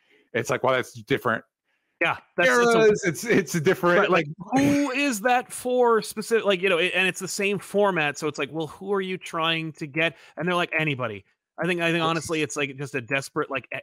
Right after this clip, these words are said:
Speaker 2: I mean, whoever wants to buy the damn thing, honestly, like, that's
Speaker 1: Yeah.
Speaker 2: 'cause, like, one of the things that I, I,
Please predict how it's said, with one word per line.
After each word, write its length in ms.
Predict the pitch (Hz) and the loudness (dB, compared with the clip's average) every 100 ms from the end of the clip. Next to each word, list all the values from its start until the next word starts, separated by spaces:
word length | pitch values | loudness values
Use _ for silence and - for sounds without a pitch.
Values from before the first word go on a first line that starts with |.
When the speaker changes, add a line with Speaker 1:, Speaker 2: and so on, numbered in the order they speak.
| 143 | -10
Speaker 2:
I 20 | |
mean, 140 | 143 | -10
whoever 380 | 117 139 135 131 | -6 -2 -2 -2
wants 240 | 127 117 - | -4 -8 -10
to 80 | |
buy 240 | 107 107 107 | -10 -8 -8
the 80 | 98 | -12
damn 240 | 101 92 | -16 -18
thing, 240 | - 92 | -18 -18
honestly, 400 | 90 95 - 90 | -16 -18 -16 -16
like, 180 | 87 95 | -16 -16
that's 220 | 107 101 | -16 -10
Speaker 1:
Yeah. 180 | 107 90 - _ | -8 -8 -10 _
Speaker 2:
'cause, 140 | 170 | -8
like, 180 | 160 160 | -4 -2
one 140 | 170 247 | 0 -2
of 60 | |
the 80 | 285 | -2
things 320 | - 165 139 | -2 -4 -4
that 80 | 143 | -2
I, 260 | 131 127 - | -2 -2 -6
I, 260 | 120 120 | -8 -8